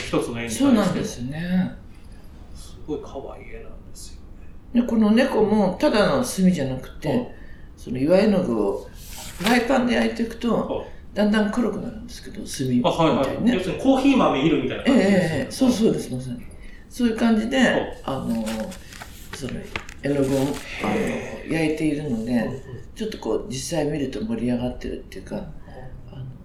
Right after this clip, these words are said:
Speaker 2: 墨で描くと、
Speaker 1: はい。
Speaker 2: こう、画面に浸透しちゃうんで、
Speaker 1: 染み込んでっちゃうんですね。
Speaker 2: 染み込んじゃうんで、
Speaker 1: はいはい。
Speaker 2: あの、こう、手前に猫がいるっていう感じにならないんですけども。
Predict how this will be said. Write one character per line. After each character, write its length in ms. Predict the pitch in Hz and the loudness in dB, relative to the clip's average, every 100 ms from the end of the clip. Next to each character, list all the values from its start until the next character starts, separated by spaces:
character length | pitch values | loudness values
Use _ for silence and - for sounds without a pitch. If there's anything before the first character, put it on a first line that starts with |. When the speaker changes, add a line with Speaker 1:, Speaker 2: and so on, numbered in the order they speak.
| - | -12
Speaker 2:
墨 280 | - 262 330 | -6 -4 0
で 160 | 247 | 0
描 140 | 208 190 | 0 -4
く 100 | - | -2
と、 300 | 190 170 - | 2 4 2
Speaker 1:
は 200 | - - | -2 -10
い。 40 | - - - | -16 -16 -8
Speaker 2:
こ 280 | 131 104 - | -6 -4 -6
う、 40 | - - - | -12 -16 -8
画 160 | - 170 | -2 0
面 100 | 143 | 2
に 60 | 220 | 0
浸 280 | - 185 - | 0 -2 0
透 140 | 185 | -2
し 120 | 180 | 0
ち 80 | 139 | -4
ゃ 60 | - | -2
う 60 | |
ん 60 | 117 | -2
で、 300 | 123 113 - - | 0 -2 -4 -8
Speaker 1:
染 260 | - 214 | 0 0
み 60 | 226 | 2
込 80 | 262 | 0
ん 40 | |
で 80 | 247 233 | 0 -2
っ 40 | |
ち 120 | - - | -4 -4
ゃ 20 | |
う 20 | |
ん 40 | |
で 20 | 220 | 2
す 60 | |
ね。 60 | 240 240 | 2 4
Speaker 2:
染 80 | 240 | 2
み 40 | |
込 40 | |
ん 20 | 185 | 4
じ 60 | |
ゃ 100 | - - | 2 0
う 40 | |
ん 20 | |
で、 100 | - | 2
Speaker 1:
は 60 | 127 | 0
い 40 | |
は 40 | - | 0
い。 60 | - - - - - | -4 -14 -16 -14 -10
Speaker 2:
あ 20 | - 127 - | -6 -6 -6
の、 40 | |
こ 380 | - 110 82 - | -4 -2 -2 -6
う、 280 | - - - | -14 -12 -6
手 80 | 156 | 0
前 240 | 180 185 185 175 151 - - | 4 6 6 4 0 -8 -4
に 60 | 175 | -2
猫 200 | 165 - | -2 -2
が 100 | 101 | -2
い 60 | |
る 160 | 147 - | -2 -2
っ 40 | |
て 100 | - | -6
い 20 | |
う 40 | 117 | -4
感 120 | 113 | -4
じ 80 | 113 | -4
に 60 | 117 | -4
な 80 | |
ら 80 | 123 | -2
な 100 | 123 | 0
い 40 | 110 | -2
ん 60 | |
で 60 | 110 | -6
す 140 | - | -10
け 100 | - | -10
ど 120 | - 185 | -4 0
も。 260 | 151 - | 0 -2